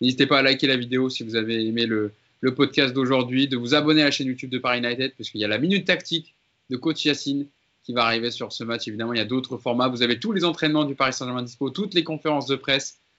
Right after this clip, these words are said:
euh, mises à dispo sur la chaîne YouTube de Paris United. Donc voilà, il n'y a pas que le podcast. Donc, euh, n'hésitez pas à vous abonner.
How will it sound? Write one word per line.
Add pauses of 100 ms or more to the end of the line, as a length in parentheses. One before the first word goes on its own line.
(260)
euh,
mises
à
dispo
sur
la
chaîne
YouTube
de
Paris
United.
Donc
voilà,
il
n'y
a
pas
que
le
podcast.
Donc,
euh,
n'hésitez
pas
à
vous
abonner.